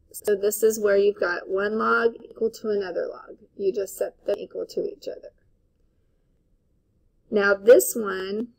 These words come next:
is another problem where you actually have to condense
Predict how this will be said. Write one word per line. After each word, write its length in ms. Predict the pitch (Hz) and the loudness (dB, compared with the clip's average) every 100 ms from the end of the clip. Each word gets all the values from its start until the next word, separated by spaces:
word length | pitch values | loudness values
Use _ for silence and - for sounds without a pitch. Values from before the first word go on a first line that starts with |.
| _ _ _ _ _ _ - | _ _ _ _ _ _ 0
is 180 | 202 196 | 0 2
another 340 | 214 254 247 | 2 2 0
problem 360 | 226 196 185 190 | 0 -4 -6 -4
where 100 | 190 | -2
you 160 | 196 - | -2 -2
actually 420 | 196 - 240 220 | -6 -4 2 2
have 300 | 208 220 190 - - | 2 -4 -6 -8 4
to 420 | 196 180 180 - - _ _ _ _ _ _ _ _ _ _ _ _ _ - | 6 6 4 0 -8 _ _ _ _ _ _ _ _ _ _ _ _ _ -12
condense 840 | - 233 220 233 190 - - - | -2 0 2 0 -2 -6 -12 -10